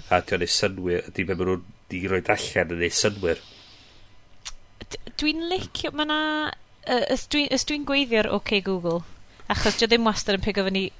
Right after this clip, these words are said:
Speaker 2: llais fi, sy'n teimlad eitha neis, 'cos ma'n dangos bod Google ddim wastad yn gwrando arno fi,
Speaker 1: <laughs>
Speaker 2: continuously.
Speaker 1: Ia,
Speaker 2: Dwi'n dweud fel
Speaker 1: na ci, i-, i-,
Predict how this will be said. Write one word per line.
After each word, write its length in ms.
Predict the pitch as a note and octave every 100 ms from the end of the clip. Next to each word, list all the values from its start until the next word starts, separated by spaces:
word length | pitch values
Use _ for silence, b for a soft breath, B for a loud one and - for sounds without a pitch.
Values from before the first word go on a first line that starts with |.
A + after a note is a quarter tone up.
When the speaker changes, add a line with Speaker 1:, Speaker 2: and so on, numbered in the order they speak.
| -
Speaker 2:
llais 320 | - G#3+ G3
fi, 100 | -
sy'n 240 | - - F4+
teimlad 300 | A#4+ C5 F4
eitha 200 | D#4+ C#4
neis, 240 | C4 A3+ -
'cos 200 | B3+ G#3+
ma'n 160 | C4
dangos 240 | C#4 C#4+ C#4
bod 120 | D4
Google 220 | C4 -
ddim 140 | A3
wastad 240 | A#3 - B3
yn 100 | A3+
gwrando 440 | A#3 G#3+ A3 G3+
arno 120 | F3 - -
fi, 180 | - C#3+
Speaker 1:
<laughs> 80 | -
Speaker 2:
continuously. 680 | G2+ - G3+ F#3 - A3+ D3 C#3 B B B
Speaker 1:
Ia, 200 | D#3 -
Speaker 2:
Dwi'n 60 |
dweud 140 | C4 A#3+
fel 80 | A3
Speaker 1:
na 60 |
ci, 180 | F3+ C3+ - -
i-, 260 | -
i-, 40 | C#3+